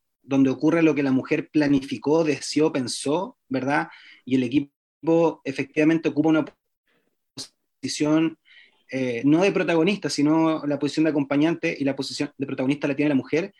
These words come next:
Eh, lo que se genera al observar esos fenómenos, de verdad, es bien alucinante, ¿ya? Y creo que eso logra sensibilizar a hombres o a mujeres. Yo tuve la fortuna simplemente de estar ahí, tuve la fortuna de observar estos fenómenos,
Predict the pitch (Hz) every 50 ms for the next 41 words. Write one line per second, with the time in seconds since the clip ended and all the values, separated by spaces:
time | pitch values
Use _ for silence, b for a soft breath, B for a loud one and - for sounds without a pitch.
0 | b b b b b b - 127 123 113 - 131 139 139 - 143 143 - - 147
1 | 147 - 139 127 135 185 240 247 175 151 143 139 135 - - 143 131 135 143 151
2 | 151 151 - 151 139 - 139 131 143 160 180 175 151 151 156 160 147 143 143 135
3 | 127 123 135 147 160 175 180 175 - 156 151 139 156 160 170 170 170 180 170 -
4 | 180 170 170 156 135 123 - - 117 117 _ _ _ - 113 113 123 139 156 160
5 | B B B B B B B 127 127 - 135 156 165 160 160 160 165 160 - 180
6 | 180 180 147 147 143 151 160 165 170 165 - 165 151 - 147 139 139 135 135 -
7 | 156 156 143 151 160 170 - 147 156 143 131 120 - - 175 196 196 131 123 139
8 | 135 143 160 160 151 151 151 - 131 - - 151 160 156 151 160 143 139 147 139
9 | 147 147 151 147 - 147 139 139 135 _ - 143 135 127 131 147 170 185 190 190
10 | 190 B B B B B B B B _ - 147 151 151 151 147 - 151 127 -
11 | 156 151 151 151 143 135 - 135 123 120 143 165 185 165 - 175 165 - 160 156
12 | 160 165 165 160 160 160 160 160 160 156